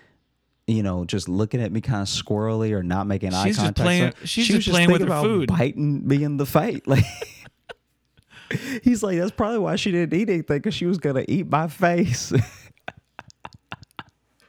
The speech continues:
Speaker 1: It was, he said it, it was so jarring. He was like, "I don't,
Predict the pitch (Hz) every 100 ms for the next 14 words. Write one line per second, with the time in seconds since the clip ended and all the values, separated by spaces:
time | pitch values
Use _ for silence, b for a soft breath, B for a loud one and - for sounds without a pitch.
0 | _ _ _ _ _ _ _ _ _ -
1 | _ _ - B 233 220 - 127 143 127
2 | 117 - 120 120 120 127 - 101 98 95
3 | - - 95 98 98 90 73 73 78 90
4 | 92 87 85 90 82 73 - - 85 87